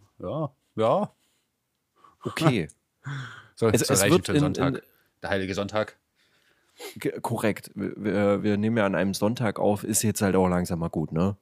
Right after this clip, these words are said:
Speaker 2: Sonntag heißt ja Ruhetag und, äh,
Speaker 1: Mhm.
Speaker 2: jo.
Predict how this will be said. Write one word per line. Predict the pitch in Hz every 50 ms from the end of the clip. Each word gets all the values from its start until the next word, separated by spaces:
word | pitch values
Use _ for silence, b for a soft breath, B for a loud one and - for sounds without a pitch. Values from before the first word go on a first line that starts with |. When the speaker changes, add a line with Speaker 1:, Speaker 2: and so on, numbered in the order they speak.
| _ _ _ _ _ _
Speaker 2:
Sonntag | - - 104 98 98 104 98 92 -
heißt | 107 92 90 - -
ja | 92 87
Ruhetag | 95 101 110 113 104 - 104 92 92 95 92 -
und, | - - 92 85 82
äh, | 82 82 80 80 80 80 -
Speaker 1:
Mhm. | 87 82 80 82 82 87 87
Speaker 2:
jo. | 78 78 76 64 - -